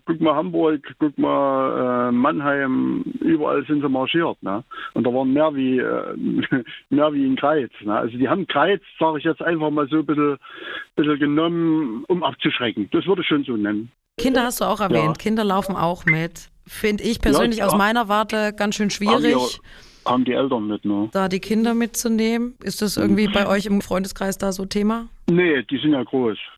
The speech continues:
Speaker 2: Aber ich find's
Speaker 1: Genau.
Speaker 2: persönlich immer sehr schwer, wenn da irgendwie die Schulkinder, äh, so sechs, sieben, acht, neun, zehn Jahre damit geschleift werden. Na, man,
Speaker 1: Die,
Speaker 2: man
Speaker 1: die
Speaker 2: setzt die ja auch gewissermaßen einer Gefahr aus. Ich meine, da ist ja Polizei vor Ort und da kann's halt auch mal ein bisschen ausarten.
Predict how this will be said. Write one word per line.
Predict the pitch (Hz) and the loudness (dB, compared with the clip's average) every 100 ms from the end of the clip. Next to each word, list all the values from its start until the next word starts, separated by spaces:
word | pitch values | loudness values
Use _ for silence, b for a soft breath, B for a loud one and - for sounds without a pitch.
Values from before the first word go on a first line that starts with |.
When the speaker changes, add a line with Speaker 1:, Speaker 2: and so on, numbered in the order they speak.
| _ b b | _ b b
Speaker 2:
Aber | 202 311 | 2 2
ich | 294 | 2
find's | 311 - | 0 0
Speaker 1:
Genau. | 269 | 0
Speaker 2:
persönlich | - 277 269 | 2 0 -2
immer | 240 226 | -4 -4
sehr | 220 214 | -2 -4
schwer, | 208 185 156 170 | -2 0 2 2
wenn | 170 175 | 0 0
da | 170 160 | 0 0
irgendwie | 175 170 175 | -2 -4 -6
die | 160 | -8
Schulkinder, | - 196 180 190 180 175 175 165 | -8 -8 -2 2 2 2 -2 -4
äh, | 170 | -6
so | 170 | -6
sechs, | 165 190 - | -4 -6 -4
sieben, | 196 180 | -4 -4
acht, | 160 - | -4 -4
neun, | 175 165 | -2 -2
zehn | 180 170 | 0 0
Jahre | 170 190 170 | 0 0 -2
damit | 160 160 - | -2 -4 -4
geschleift | 151 147 139 - | -6 -4 -6 -8
werden. | 147 143 165 - b b b b - | -12 -10 -12 -14 b b b b -2
Na, | 220 | 2
man, | 269 | 4
Speaker 1:
Die, | 254 | 4
Speaker 2:
man | 254 | 4
Speaker 1:
die | |
Speaker 2:
setzt | 302 294 - | 4 2 0
die | 277 | 2
ja | 269 - | 2 4
auch | 240 - | 0 2
gewissermaßen | 226 262 262 220 220 220 240 | 0 0 0 2 0 0 -2
einer | |
Gefahr | 214 190 202 196 185 | -2 0 2 2 2
aus. | 240 208 | 0 0
Ich | 147 160 | -2 -2
meine, | 175 185 | -2 0
da | |
ist | 220 233 | -2 -6
ja | |
Polizei | 208 208 202 - 175 185 | -6 -4 -4 -2 -2 -2
vor | - 175 | -2 -4
Ort | 170 170 | -2 -4
und | 170 | -4
da | 170 | -4
kann's | - 190 269 277 190 | -2 0 2 0 2
halt | 175 175 | 0 -2
auch | 170 | -4
mal | 175 160 | -2 -2
ein | |
bisschen | 160 156 | -2 -4
ausarten. | - 170 220 - 143 147 151 175 185 208 | -2 -2 -2 -2 -2 0 -2 -2 -2 -2